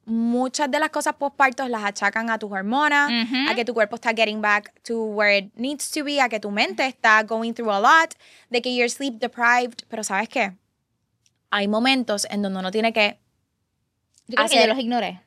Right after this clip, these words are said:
Speaker 1: hacer introspección y decir, ¿es esto normal? Tengo que buscar ayuda porque no queremos una depresión posparto, porque no queremos una psicosis posparto, porque queremos, no queremos go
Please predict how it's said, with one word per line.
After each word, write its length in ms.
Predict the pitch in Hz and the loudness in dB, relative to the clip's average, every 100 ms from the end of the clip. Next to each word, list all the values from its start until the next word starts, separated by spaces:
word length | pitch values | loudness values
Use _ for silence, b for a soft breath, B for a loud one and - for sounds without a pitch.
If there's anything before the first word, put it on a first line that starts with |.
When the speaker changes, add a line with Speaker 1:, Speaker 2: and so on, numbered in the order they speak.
| _ - | _ -4
Speaker 1:
hacer 320 | 226 226 220 | -2 0 0
introspección 760 | 247 262 269 277 262 - 269 | 0 -4 -4 -4 -6 -2 -2
y 60 | 254 | 0
decir, 380 | 240 233 269 - b b - | -2 -2 -4 -6 b b -10
¿es 220 | 214 - | -8 -4
esto 320 | 247 254 285 | -4 -4 -4
normal? 580 | 277 294 294 302 208 202 - | 0 0 0 0 -2 -6 -8
Tengo 220 | 220 214 | -6 -2
que 100 | 220 | -2
buscar 320 | 247 269 262 | -2 0 0
ayuda 500 | 262 262 302 240 196 220 | 2 0 0 2 2 0
porque 240 | 220 220 | -6 -6
no 80 | 202 | -6
queremos 300 | 208 214 240 | -4 -4 -4
una 160 | 247 240 | -2 -2
depresión 360 | 233 240 226 220 | -2 -6 -8 -8
posparto, 400 | 220 247 247 226 | 0 0 0 -4
porque 220 | 220 202 | -4 -4
no 80 | 190 | -2
queremos 240 | 202 208 | -2 -2
una 120 | 214 | -6
psicosis 340 | 208 202 202 269 | -6 -4 -4 -4
posparto, 500 | 214 - 190 190 202 b b | -6 0 0 0 -10 b b
porque 140 | - 220 | -4 -2
queremos, 340 | 208 202 220 220 | 0 -2 -4 -4
no 180 | 233 220 | -2 2
queremos 300 | 233 254 247 | 2 0 0
go 220 | 240 254 | 2 2